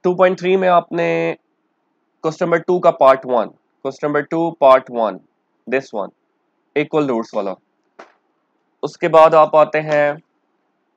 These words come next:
टू पॉइंट थ्री का क्वेश्चन नंबर फ़ोर part two, क्वेश्चन नंबर फ़ोर ये रहा, फाइंड P और part two। उसके बाद आप आते हैं टू पॉइंट फ़ोर पे।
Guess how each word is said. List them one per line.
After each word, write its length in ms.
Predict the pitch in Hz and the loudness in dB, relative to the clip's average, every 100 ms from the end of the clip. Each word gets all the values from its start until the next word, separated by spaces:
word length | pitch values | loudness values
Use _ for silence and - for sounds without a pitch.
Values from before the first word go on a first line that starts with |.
| _ _ _ _ | _ _ _ _
टू 140 | - 170 | -6 0
पॉइंट 260 | 175 165 | 0 0
थ्री 120 | 165 170 | -2 -2
का 100 | 170 | 0
क्वेश्चन 300 | 165 156 165 | -2 -4 -2
नंबर 200 | 160 160 | 0 -2
फ़ोर 460 | - 170 165 170 175 - | -2 0 2 2 0 2
part 240 | 147 147 - | 4 2 -2
two, 200 | 131 95 | -4 -6
क्वेश्चन 500 | _ _ 143 143 147 | _ _ -12 -8 -4
नंबर 160 | 147 | -4
फ़ोर 540 | 151 156 147 151 160 - 117 | -4 -2 0 2 0 -4 -8
ये 160 | 120 | -2
रहा, 160 | 135 185 | 0 0
फाइंड 460 | - - 135 139 | -4 -2 -2 -2
P 260 | 139 143 139 | -6 -8 -4
और 140 | - 135 - | -2 -2 2
part 280 | 135 127 135 - | 2 2 0 -6
two। 220 | 208 92 _ _ _ _ _ _ _ _ _ _ _ _ _ _ _ _ _ _ _ _ _ _ - | -8 -8 _ _ _ _ _ _ _ _ _ _ _ _ _ _ _ _ _ _ _ _ _ _ -14
उसके 200 | 160 185 | -8 -2
बाद 240 | 165 165 | 4 6
आप 160 | 170 160 | 6 4
आते 200 | 156 165 | 2 0
हैं 100 | 165 | -4
टू 120 | 160 | -2
पॉइंट 220 | 156 156 | -4 -4
फ़ोर 220 | 156 151 165 | -4 -6 -4
पे। 240 | 175 185 | -6 -8